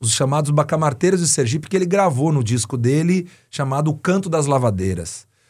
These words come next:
Então, os bacamarteiros virão pra fazer uma homenagem ao Martinho e logo na sequência também um samba. E no dia vinte e quatro, último dia da conferência, às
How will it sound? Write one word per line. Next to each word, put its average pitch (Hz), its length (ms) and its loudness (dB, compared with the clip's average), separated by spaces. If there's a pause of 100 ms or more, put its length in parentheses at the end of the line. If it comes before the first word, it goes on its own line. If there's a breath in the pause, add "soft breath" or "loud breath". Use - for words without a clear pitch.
(240)
Então, 117 240 -2
os 160 100 -2
bacamarteiros 160 720 0
virão 185 380 4
pra 170 120 -2
fazer 127 220 -2
uma 135 100 -2
homenagem 147 560 0
ao 123 60 0
Martinho 156 580 -2
e 233 40 -4
logo 160 280 0
na 156 100 -2
sequência 147 640 -2
também 127 560 -2 (380 soft breath)
um 143 100 -4
samba. 92 540 -2 (640 soft breath)
E 240 320 4 (100)
no 240 160 0
dia 127 220 2
vinte 117 200 -2
e - 60 -12
quatro, - 480 0 (140)
último 131 340 -2
dia 113 220 -2
da 110 80 -4
conferência, 135 840 -2 (380 loud breath)
às 143 400 0